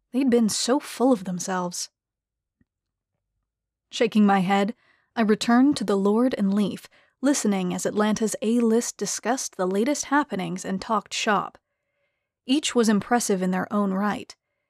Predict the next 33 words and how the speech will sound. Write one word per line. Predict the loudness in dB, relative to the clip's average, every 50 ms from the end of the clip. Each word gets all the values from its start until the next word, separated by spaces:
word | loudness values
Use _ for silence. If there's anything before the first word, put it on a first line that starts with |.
| _ _ _ _ _ _
Penny | -2 2 4 4 4 4
Wood, | 4 4 4 4 2 0 -2 -4 -2
the | 0
billionaire | 2 4 4 4 2 2 0 0 0 2
media | 4 4 4 4 4 2 2 2
mogul, | 2 2 2 2 2 2 2 0 -2 -4 _ _ _ _ _ -2
Rachel | -2 -2 0 2 2 2 4
Ryans, | 4 4 4 4 2 0 -4 -6 -8 -10 -12 _ -20 -20 _ _ _
today's | -2 0 0 2 2 2 2 0 0
Da | 0 0 0
Vinci | 2 2 2 2 2 0 0 0 0 0
and | 0 0
Michelangelo | 0 -2 -2 0 0 0 0 0 0 0 2 2 2 2 2
rolled | 2 2 4 4 4 4 2
into | 2 0 0
one, | -2 -2 0 0 2 0 0 -2 _ -20 -20 _ _ _ _
and | 0 2 4
Damien | 4 6 6 6 4 4 2 2 0
Pierre, | 0 0 0 2 2 2 2 0 -2 -6 -10 _ _ _ _ _
creator | -2 2 4 6 6 6 6 6 4 4 2
of | 2 0 -2 0
Work | 0 0 0 0 -2
dot | -2 -2 -2 -2 -2
com, | -4 -2 0 0 0 0 -2 -6 -10 -10 -8
where | -6 -6
half | -6 -6 -4 0 0 0 0 0 -2
the | -2 2
labor | 2 4 2 4 2 0 0
force | 0 -2 -4 -2 -2 -4 -4
that | -6 -6 -6
were | -6 -6
gig | -4 -2 -2 -2 -2 -2
workers | -4 -4 -4 -4 -4 -4 -4 -4 -6